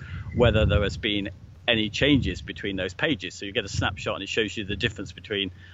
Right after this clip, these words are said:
the page last week and this week or whatever it's set to. So you can kind of tell if your updates have screwed things up. So if you haven't made any updates to a certain page, uh, but you have done your updates and things are out of line, it will just show you how the, out of line they are.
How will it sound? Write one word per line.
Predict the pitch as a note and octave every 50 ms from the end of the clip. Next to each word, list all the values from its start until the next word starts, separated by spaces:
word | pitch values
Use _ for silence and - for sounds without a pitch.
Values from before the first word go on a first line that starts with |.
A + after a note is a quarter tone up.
| - - - - -
the | F#2+
page | F2 - B2 A2 G2+ F#2 - G#2
last | G2+ G#2 - - - - -
week | G2 G2 F2+ - - F2 - _ - - - -
and | F#2 G2
this | F#2 C#3 - -
week | F#2+ F2+ E2+ - - - - -
or | F2+ F2+ F2
whatever | E2+ F#2 F2 F#2 F2 E2+ F#2
it's | F#2 F2+ -
set | - A#2+ -
to. | - - G2 F2 E2+ E2+ - - - - - - - -
So | - - D3 D3+ D#3 D3+ D#3+ - -
you | E3+ D#3 D#3+
can | - - F3
kind | - - A#3+ C#4 B3+
of | G3+
tell | - - E3 C#3+ B2+ B2
if | A#2+ - -
your | C3+ - -
updates | C#3+ C3 - A#2+ G#2+ F#2+ E2 -
have | G#2+ -
screwed | - - - - G#2+ F#2+ F#2+ - -
things | G2+ F#2 F2+ F2 -
up. | F#2 E2+ F2 -
So | - - A#2+
if | G#2+ G#2 - -
you | C#3
haven't | C#3 B2+ B2 G2
made | G#2+ G#2+ G2+
any | G2 G2 G2 G2
updates | G2+ - - - F#2+ F#2 - - -
to | - F#2+ F2
a |
certain | D#2+ - G2 - - F#2
page, | - - - A#2 G2 F2+ F2 F2 - - - - - - - - - -
uh, | F#2 F#2+ -
but | G#2+ F#2+
you | D2 F2+
have | - - F2+ -
done | G#2+ F#2+ F#2
your | F#2 G#2 A2+
updates | - - - F2+ F2 E2+ - - -
and | F#2 E2+
things | - G#2 F#2+ F2 F2+
are | F#2
out | F2 E2+ -
of | E2+ F#2
line, | G2 G2+ G2 F2 E2 E2 E2 D#2+ - -
it | - A2 G2+
will | G#2+
just | G2 A2 G#2 -
show | - A2+ G#2
you | G2 F2+ F2 F2+
how | F2 G2 F#2+ F2+ F2
the, | E2 F#2 F2 - -
out | F2 F2+ F#2 -
of | F#2+
line | F2+ F2+ F#2 F2+ D#2
they | E2+ E2+
are. | D#2 D2+ D#2